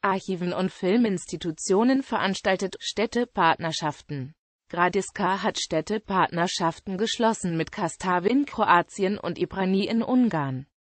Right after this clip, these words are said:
Söhne und Töchter der Stadt. Gino Colausi, italienischer Fußballspieler.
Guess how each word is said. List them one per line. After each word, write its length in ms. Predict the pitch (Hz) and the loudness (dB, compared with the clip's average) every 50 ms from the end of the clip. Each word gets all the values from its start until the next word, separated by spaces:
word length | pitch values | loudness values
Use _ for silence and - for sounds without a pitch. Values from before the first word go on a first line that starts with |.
| _ _ - | _ _ -6
Söhne 460 | 202 190 170 165 165 170 170 175 - | 0 2 2 2 2 2 0 0 0
und 180 | - 175 170 - | -2 -6 -6 -2
Töchter 420 | - 196 185 - - - 175 165 | -2 -2 -2 -2 0 0 0 2
der 160 | 165 147 143 | 2 2 0
Stadt. 480 | 151 - - 151 135 127 - - - - _ _ _ _ _ _ _ - | 0 -4 -4 -4 -4 -4 -6 -12 -20 -20 _ _ _ _ _ _ _ -6
Gino 380 | - 214 220 233 240 294 311 | -2 0 2 2 4 2 2
Colausi, 760 | 302 - - 233 190 175 156 147 139 - - 190 226 269 - - | 0 0 0 0 2 4 2 2 0 -2 -4 -4 -2 -2 -4 -4
italienischer 800 | - 196 185 - 202 156 160 170 196 233 277 294 - 285 277 254 | -6 -6 -4 -2 -2 -2 0 2 2 2 2 0 0 -2 -2 -4
Fußballspieler. 920 | - - 196 - - - 160 156 - - - 170 147 139 127 120 113 | -2 -4 -6 -4 -2 -2 -2 -2 -2 -6 -6 -4 -2 0 0 -2 -2